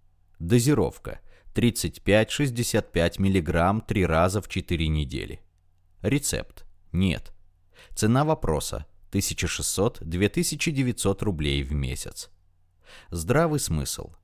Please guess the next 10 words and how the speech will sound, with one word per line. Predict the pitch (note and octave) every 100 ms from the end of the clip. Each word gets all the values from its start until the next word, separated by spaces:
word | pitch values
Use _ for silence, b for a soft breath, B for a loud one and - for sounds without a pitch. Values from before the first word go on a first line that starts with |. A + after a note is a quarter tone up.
| _ -
При | - F#2+ F#2
иммунном | F#2+ D3 E3 D#3 D3
или | - B2+ A2+
вирусном | G2 A#2+ - - E2
поражении | - D2 D2 D#2+ D#2+ E2+ F2+
печени | - C3+ - C3
как | A#2+ A#2+
дополнительный | F#2+ - F2+ D#2 B2+ - C3 C3
компонент | - C3 - F2+ D2 C#2+ -
лечения. | D#2+ - B1 B1 G1+